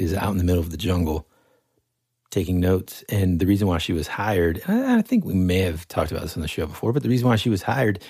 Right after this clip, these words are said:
by the scientist that wanted those studies done is he wanted somebody that didn't have the science background, that didn't have the scientific sort of approach at the time, someone that could think outside of the box and write down their observations without any sort of prior,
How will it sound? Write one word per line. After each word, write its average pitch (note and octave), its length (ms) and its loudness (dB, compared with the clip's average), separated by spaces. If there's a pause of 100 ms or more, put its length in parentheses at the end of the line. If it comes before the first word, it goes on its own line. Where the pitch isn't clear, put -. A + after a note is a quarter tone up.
(460)
by G#2+ 400 -2
the G2 140 2
scientist G2 420 0
that F#2+ 60 -6
wanted F#2 260 2
those E2+ 140 2
studies F#2 240 0
done A2 140 4
is E2 120 -2
he - 140 0
wanted G#2+ 300 2
somebody G2+ 280 2
that F2+ 240 -6
didn't G2 200 0
have G2+ 280 -2
the F#2 80 -4
science F2 360 -8
background, - 420 -12
that F2+ 100 -8
didn't G2+ 220 2
have F#2 280 0
the F2 60 -4
scientific E2+ 680 -2 (400)
sort F2+ 260 -2
of E2 200 0
approach - 520 -2
at E2+ 120 -6
the - 80 -14
time, E2 360 -10 (320)
someone A2+ 320 2
that G2+ 80 2
could F#2 180 -4
think G2 200 -2
outside F2+ 260 -2
of E2+ 80 -2
the E2 60 -6
box E2 360 -4 (120)
and D#2+ 380 -4 (180)
write F#2 220 -4
down F2 180 0
their D#2+ 160 -2
observations E2+ 720 -2
without F2 280 -2 (100)
any F#2 300 2
sort E2 300 -2
of D#2+ 360 -4
prior, F#2+ 800 2